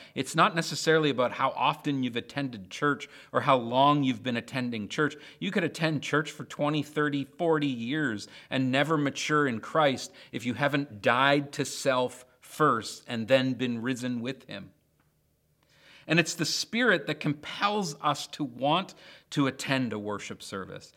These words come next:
And I don't personally rely on a preacher or the worship team or anybody around me to create my experience. I know that God will meet me where I am at and that he will transform me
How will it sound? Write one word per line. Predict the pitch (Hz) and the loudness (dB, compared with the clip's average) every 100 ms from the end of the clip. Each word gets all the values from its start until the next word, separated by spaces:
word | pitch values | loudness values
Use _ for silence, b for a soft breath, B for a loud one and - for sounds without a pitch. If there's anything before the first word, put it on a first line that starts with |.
| B B - | B B 0
And | 160 | 0
I | - - 165 247 | 0 0 4 6
don't | 254 175 | 6 4
personally | - 202 220 170 151 | 4 4 4 2 2
rely | 135 135 147 151 151 | 6 8 8 8 4
on | 131 | 2
a | |
preacher | - - 196 196 156 143 | 0 -2 -2 0 4 4
or | 127 135 | 6 4
the | 131 | 4
worship | 117 165 185 - - | 0 0 2 0 -4
team | - 147 135 123 | -4 0 2 0
or | 110 B - | -2 B -2
anybody | 170 220 185 185 160 | 0 4 4 6 4
around | 135 143 156 165 | 6 6 6 4
me | 147 | 2
to | 147 131 | 0 -6
create | - 147 147 151 180 180 | -4 0 4 4 2 0
my | 151 143 | 2 2
experience. | 127 - 180 202 139 107 - B B B - | -2 -6 -4 -2 -2 -4 -8 B B B 0
I | 156 | 4
know | 160 147 214 233 165 143 | 4 6 6 6 4 4
that | 147 151 | 0 0
God | 156 170 185 | 2 2 2
will | 160 | 0
meet | 139 131 175 202 | 0 0 -2 -4
me | 180 185 | -4 -4
where | 143 156 175 | 0 2 4
I | 160 156 | 4 4
am | 151 143 | 0 -2
at | 117 113 113 - B B - | 0 0 0 -6 B B -2
and | 139 | 2
that | 139 | 2
he | 135 | 2
will | 135 | -2
transform | - 156 147 143 - - 175 196 185 | -2 2 2 0 -6 -2 2 4 4
me | 139 127 120 | 2 2 0